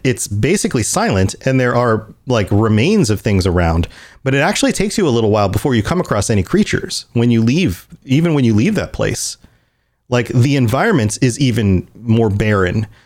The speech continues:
Like, when you are going into that vault, you're right. It's, like, there's colors on the houses,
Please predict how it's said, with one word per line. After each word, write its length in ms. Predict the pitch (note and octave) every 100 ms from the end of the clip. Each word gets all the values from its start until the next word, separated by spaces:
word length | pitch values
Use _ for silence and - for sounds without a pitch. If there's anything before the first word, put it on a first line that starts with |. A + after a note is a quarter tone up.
| _
Like, 200 | - A2+
when 180 | A2+ C#3
you 140 | D#3+
are 120 | D3 A2
going 300 | B2+ A2+ G2+
into 320 | C#3+ A3+ D#3+
that 200 | B2 F#2+
vault, 320 | - F#2 F2+
you're 80 | G#2
right. 380 | F#2+ G3+ A#2 - -
It's, 400 | B2 - - - - - -
like, 220 | A2 G2
there's 340 | - A2+ G2+ -
colors 460 | - B2+ B2+ A#2+
on 120 | G#2
the 80 | F#2
houses, 920 | - D#3+ F#3 E3+ F3 D#3 D3+ D3 -